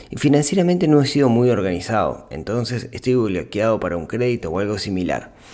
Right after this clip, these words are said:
¿Puedes darme alguna idea para que el proyecto no quede solo en papel?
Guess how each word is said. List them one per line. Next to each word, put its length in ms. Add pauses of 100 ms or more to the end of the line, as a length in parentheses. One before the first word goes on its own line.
(240)
¿Puedes 240
darme 320
alguna 320
idea 400
para 240
que 60
el 100
proyecto 540
no 160
quede 180
solo 220
en 100
papel? 600